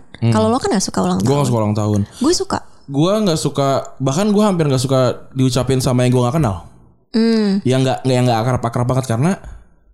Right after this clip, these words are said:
Speaker 1: kan kalau gue, let's say misalkan lu, lu nggak dekat sama gue gitu ya, lu, gue ulang tahun terus lu ucapin ke gue.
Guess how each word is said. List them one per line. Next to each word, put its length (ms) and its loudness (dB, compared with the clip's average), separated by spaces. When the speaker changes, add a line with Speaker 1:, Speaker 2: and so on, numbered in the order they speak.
Speaker 1:
kan 200 -2
kalau 320 0
gue, 340 2
let's 160 -2
say 80 0
misalkan 240 2
lu, 120 4
lu 120 2
nggak 160 2
dekat 120 0
sama 180 0
gue 220 0
gitu 200 -2
ya, 120 2
lu, 300 4
gue 160 0
ulang 200 2
tahun 240 0
terus 180 0
lu 120 4
ucapin 280 0
ke 140 2
gue. 200 2